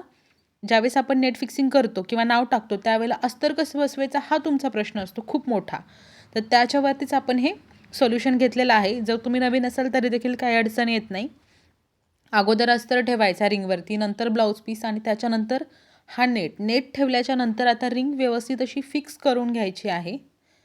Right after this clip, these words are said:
पाहू शकता रिंग फिक्स करून झाली. थोडंसं मध्ये काम होतं क्लासचं, त्यामुळे इथं व्हिडिओ काही स्किप झाला. जेवढं पण आपण काही मार्किंग केली होती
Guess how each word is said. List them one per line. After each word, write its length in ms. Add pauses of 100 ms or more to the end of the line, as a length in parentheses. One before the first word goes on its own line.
(320)
पाहू 200
शकता 400 (420)
रिंग 220
फिक्स 260
करून 280
झाली. 360
थोडंसं 420
मध्ये 240
काम 260
होतं 200
क्लासचं, 540 (460)
त्यामुळे 340
इथं 180
व्हिडिओ 240
काही 200
स्किप 300
झाला. 340
जेवढं 340
पण 160
आपण 200
काही 160
मार्किंग 500
केली 220
होती 360